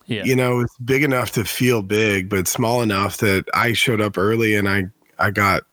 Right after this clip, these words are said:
Speaker 2: right up at the stage and I, I watched, you know, the whole show from the front. And I was there, I was,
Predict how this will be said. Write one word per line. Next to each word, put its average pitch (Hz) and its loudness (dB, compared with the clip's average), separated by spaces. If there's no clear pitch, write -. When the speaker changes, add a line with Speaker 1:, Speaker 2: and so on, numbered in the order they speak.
Speaker 2:
right 101 2
up 95 0
at 82 -4
the - -2
stage 123 -2
and 85 0
I, 85 2
I 82 0
watched, 90 0
you 82 2
know, 82 2
the 82 2
whole 95 0
show 101 0
from 95 0
the 92 0
front. 117 -2
And 101 2
I 95 4
was 98 2
there, 101 2
I 117 4
was, 110 0